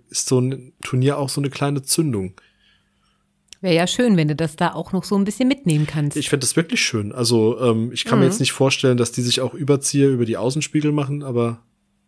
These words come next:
Speaker 2: <laughs> Da bin ich ein bisschen retro angehaucht,
Speaker 1: <laughs> Ja.
Speaker 2: minimal.
Speaker 1: Von wann sind die denn?
Speaker 2: Die sind ganz neu.
Speaker 1: Ganz
Speaker 2: Alles
Speaker 1: neu.
Speaker 2: andere ist schon ausgebleicht. Ist ja immer im Sommer, weißt du, dann fährst du rum,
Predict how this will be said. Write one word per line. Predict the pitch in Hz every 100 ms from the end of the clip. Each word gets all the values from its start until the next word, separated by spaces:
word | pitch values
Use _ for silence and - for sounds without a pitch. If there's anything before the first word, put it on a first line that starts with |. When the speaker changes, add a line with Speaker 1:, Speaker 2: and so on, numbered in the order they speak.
| _ _
Speaker 2:
<laughs> | - - - - - - - - - - - - - 269 - - - - - - - - - 123 - 190 185
Da | 233
bin | 262 269
ich | -
ein | 233
bisschen | 202 185
retro | 165 165 165 - 160
angehaucht, | 160 147 143 139 139 - 147
Speaker 1:
<laughs> | -
Ja. | -
Speaker 2:
minimal. | 180 175 160 156 143 139 - - - 208
Speaker 1:
Von | - 143
wann | 123 135
sind | 131 143 131
die |
denn? | - 95 113 - -
Speaker 2:
Die | 208
sind | 262
ganz | 220 214 220
neu. | 185 180 151 135 _ _ _ _ _ -
Speaker 1:
Ganz | 139 139
Speaker 2:
Alles | 196 196
Speaker 1:
neu. | 104
Speaker 2:
andere | 214 208 190
ist | 190
schon | 185
ausgebleicht. | 151 175 - 151 139 143 -
Ist | -
ja | 202
immer | 247 214
im | 180
Sommer, | 180 226 247 220
weißt | 226 -
du, |
dann | 190
fährst | 180 196 196
du | 175
rum, | 175 254 285